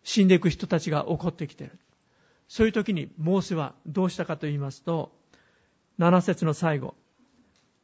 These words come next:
モーセは民のために祈ったとあります。七節、民はモーセのところに来ていった。私たちは主とあなたを非難したりして罪を犯しました。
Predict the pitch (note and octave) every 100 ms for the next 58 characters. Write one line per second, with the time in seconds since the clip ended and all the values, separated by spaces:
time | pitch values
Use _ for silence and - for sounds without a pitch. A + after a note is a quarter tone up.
0 | _ E3+ F#3 F3 E3+ D3+ - - A#3+ B3
1 | G3+ F3 D#3+ D#3 D3+ F3 - _ _ _
2 | D#3+ D#3+ G3 F#3+ - F#3 - - _ _
3 | _ _ - C#3+ B2+ A2 - - _ _
4 | _ _ _ _ _ _ _ _ _ _
5 | _ _ _ _ _ _ _ _ _ _
6 | _ _ _ _ _ _ _ _ _ _
7 | _ D3+ D#3 D#3+ D#3+ - - G3 F3+ E3+
8 | F3+ F#3 F#3 F3+ F3+ F3+ E3 - F3 E3+
9 | C#3 D#3 F#3 - E3+ F#3 D3+ - F#3 F3+
10 | F3+ F#3 E3+ G#3 G3 F3 F#3 E3 D3 -
11 | C#3 - _ _ _ - G3+ F3+ D#3+ E3
12 | - D#3 D3 -